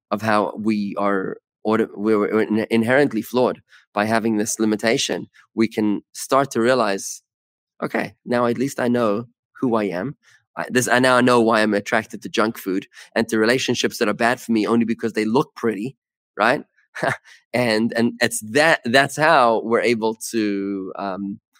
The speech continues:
slowly work our way towards self-mastery, which is the journey of the Tanya. I'd like to welcome Robert Saunders, uh, who is, uh, power washing, I believe, our, our, our shul right now. Th-, uh, thank you very, very, very much, uh, for that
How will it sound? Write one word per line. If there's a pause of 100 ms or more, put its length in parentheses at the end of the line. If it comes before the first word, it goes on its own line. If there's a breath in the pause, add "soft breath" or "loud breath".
(160)
slowly
work
our
way
towards
self-mastery,
which
is
the
journey
of
the
Tanya.
I'd
like
to
welcome
Robert
Saunders,
uh,
who
is,
uh,
power
washing,
I
believe,
our, (400 soft breath)
our, (180)
our
shul
right
now.
Th-,
uh,
thank
you
very,
very,
very
much,
uh, (100)
for
that